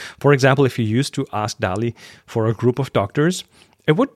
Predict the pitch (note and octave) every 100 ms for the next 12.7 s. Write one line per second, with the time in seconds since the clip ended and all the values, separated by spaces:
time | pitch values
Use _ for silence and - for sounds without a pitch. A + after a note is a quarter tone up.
0 | - - G#3+ A3+ G3+ - G3+ - G#3 D#3+
1 | D3+ B2 - - B2 A2 A#2 B2 E3 F#3
2 | - B2 A2 A#2 A2 - - A2 A2 -
3 | B2 G#2+ G#2+ G2+ _ _ _ - B2+ -
4 | C#3 B2 A#2 A2+ G#2 G#2 A2+ A#2 A2 A#2+
5 | A2+ G#2 - C3 - C4 B3 - - -
6 | F#3 F3 E3+ E3+ E3 D#3 D#3 D#3+ C#3 -
7 | A#2 G#2+ A2 B2 F#3+ D4 - A2 - A2+
8 | - A2 A#2+ D#3+ - F2 - G#2+ E3 G3+
9 | F#3 F#3 A3 A#3+ G#3 D3 G#2+ - A#2+ A#2+
10 | - - - - - B2 - F3+ D#3+ D3+
11 | D3 D3+ C3+ - C3+ F#3 A3 F#3 F#3 D#3
12 | D3+ D#3+ G#3 F3 D3+ -